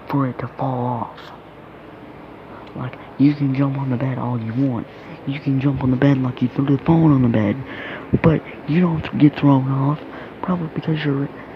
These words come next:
heavy as a whale. But, sorry for calling you a whale.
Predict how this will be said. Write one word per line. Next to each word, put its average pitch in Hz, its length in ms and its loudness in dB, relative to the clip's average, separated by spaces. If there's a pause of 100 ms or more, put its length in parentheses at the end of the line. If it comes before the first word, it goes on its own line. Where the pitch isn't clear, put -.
(260)
heavy 156 300 0
as 143 80 4
a 139 80 6
whale. 135 480 4 (360)
But, 147 200 2 (1080)
sorry 131 200 -2
for - 140 -14
calling 117 260 0
you 120 120 2
a - 40 0
whale. 120 420 0